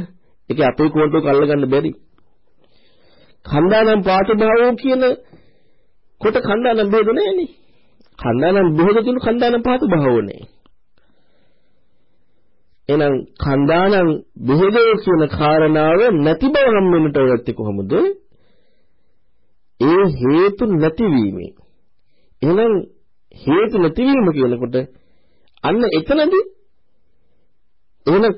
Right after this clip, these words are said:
කන්දානම් බෙහෙද නැති බවට කන්දානම් පහත බව නැති බව. බලන්න කොච්චර ගැඹුරු විග්‍රහයක් තියෙනවද?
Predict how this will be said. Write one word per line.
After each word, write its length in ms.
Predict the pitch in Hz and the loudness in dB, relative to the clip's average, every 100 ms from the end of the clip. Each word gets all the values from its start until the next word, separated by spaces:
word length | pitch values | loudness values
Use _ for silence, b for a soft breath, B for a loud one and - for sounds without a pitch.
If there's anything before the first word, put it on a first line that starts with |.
| - | -8
කන්දානම් 760 | 147 143 170 208 214 226 240 202 - - | -4 -2 0 2 0 0 0 -2 -4 -8
බෙහෙද 420 | 107 135 170 226 277 | -2 0 2 2 2
නැති 340 | 226 151 143 247 | 0 0 0 -2
බවට 400 | 247 254 277 277 359 | 0 2 0 0 -4
කන්දානම් 640 | - 247 262 262 269 269 277 | -2 -2 0 0 0 -2 -2
පහත 300 | 220 240 254 | -2 -2 0
බව 100 | 247 | 2
නැති 280 | 247 233 226 | 2 0 0
බව. 200 | 139 - - - _ _ _ _ - _ - - _ - - _ - - | -2 -4 -10 -20 _ _ _ _ -20 _ -20 -20 _ -20 -20 _ -14 -4
බලන්න 200 | 120 127 | -2 -2
කොච්චර 360 | - 117 160 | -2 -4 -2
ගැඹුරු 380 | 139 127 151 190 | 0 2 2 2
විග්‍රහයක් 500 | 170 175 196 202 202 | 2 0 0 0 -2
තියෙනවද? 460 | - 240 262 226 - | -4 -8 -6 -6 -10